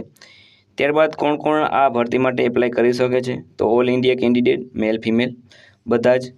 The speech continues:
કરી શકે છે એપ્લાય. સિલેક્શન પ્રોસેસ on the merit basis, તમારા મેરિટના આધારે તમારું સિલેક્શન થશે.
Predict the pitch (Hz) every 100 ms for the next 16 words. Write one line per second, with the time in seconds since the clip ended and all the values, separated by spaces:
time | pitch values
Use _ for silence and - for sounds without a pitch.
0 | _ 110 117 117 120 123 123 135 117 120
1 | 123 151 - _ - - _ - - 143
2 | 143 151 143 139 143 147 147 - _ _
3 | - 131 127 131 120 117 120 120 127 147
4 | - - 127 120 117 131 139 135 127 117
5 | 110 110 - 120 120 120 113 113 123 123
6 | 117 123